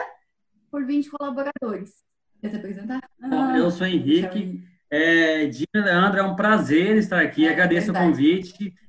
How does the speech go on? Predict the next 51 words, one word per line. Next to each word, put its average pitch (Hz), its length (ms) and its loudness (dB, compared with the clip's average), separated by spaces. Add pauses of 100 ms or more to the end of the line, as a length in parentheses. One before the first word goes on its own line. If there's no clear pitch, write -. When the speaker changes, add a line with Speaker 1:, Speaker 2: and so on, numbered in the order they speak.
(120)
Speaker 2:
É, 156 500 4
nós 202 380 2
participamos 185 420 -2
da 180 120 -2
sua 175 160 -4
imersão 160 420 0
aqui 160 180 -2
em 156 60 -4
Cuiabá 147 320 -2
Speaker 1:
A 180 240 0
loja 165 140 -2
Speaker 2:
e 156 360 2
Speaker 1:
do 165 60 -6
Speaker 2:
eu 170 80 2
Speaker 1:
Henrique 185 180 2
Speaker 2:
recomendo, 214 480 4 (100)
Speaker 1:
também, - 160 -6 (200)
né? 143 100 -4
Speaker 2:
é, - 20 -2
recomendo 170 500 0 (200)
pra 151 100 -20
galera 151 220 2
aí. 143 140 0 (480)
A - 80 -8
próxima, 180 580 -2
a 151 100 -4
próxima 208 360 2
imersão 196 540 2
vão, 175 440 2
não 220 300 -2
percam, 220 480 0 (320)
porque, 185 180 -2
ó, 190 80 4
eu 202 160 4
já 220 120 4
participei 214 420 0
de 180 80 -2
diversos 202 640 0
cursos 208 500 -2
em 190 60 -2
São 180 160 -4
Speaker 1:
É - 20 -2
verdade. 156 240 0
Speaker 2:
Paulo, 208 240 2
em 180 80 -2
treinamento, 180 640 0
e 185 60 -12
eu 185 160 -2
nunca 226 380 -2
vi 202 360 0
algo 202 480 -2